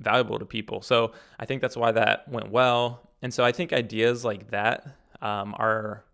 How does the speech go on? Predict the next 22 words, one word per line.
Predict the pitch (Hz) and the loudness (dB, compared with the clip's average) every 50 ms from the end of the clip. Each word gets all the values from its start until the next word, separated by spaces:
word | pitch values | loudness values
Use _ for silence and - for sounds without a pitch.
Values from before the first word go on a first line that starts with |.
| _ _ _ _ _ - | _ _ _ _ _ -6
are | - 117 113 | -2 -2 -2
good | 113 107 - 123 113 107 | -2 -4 -4 -4 -4 -2
things | - 113 110 107 107 | -2 -4 -4 -4 -8
to | - 110 | -10 -10
do | 104 113 107 107 | -4 -4 -4 -2
to | 104 101 | -4 -6
stand | - - 117 113 110 107 | -10 -8 -6 -6 -2 -2
out, | 104 104 107 110 - | -2 -2 -2 -6 -8
to | - 117 | -10 -12
be | 110 113 | -10 -6
unique, | 107 110 107 104 107 107 107 104 - - - _ _ _ - _ - | -6 -6 -6 -6 -6 -6 -8 -8 -10 -16 -20 _ _ _ -20 _ -10
and | 113 113 104 101 101 | -10 -8 -8 -10 -8
be | - 110 107 107 104 | -6 -6 -4 -4 -4
valuable | 95 - 101 113 123 117 107 104 | -2 2 4 4 4 4 2 0
to | 101 98 | -2 -4
people, | - - 107 107 - 107 107 107 104 101 - - - | -6 -6 -8 -6 -4 -6 -4 -4 -4 -6 -8 -12 -10
where | 117 107 107 | -8 -8 -4
that | 104 110 110 - | -2 -2 -4 -4
can | - 120 107 | -6 -14 -14
help | 104 - 107 110 - | -10 -10 -10 -10 -10
you | 107 107 107 107 104 - _ _ _ _ _ - 110 | -10 -12 -10 -12 -12 -16 _ _ _ _ _ -20 -8
build, | - 110 110 110 110 110 110 110 107 107 107 | -4 -2 -2 -2 -4 -4 -6 -8 -10 -10 -18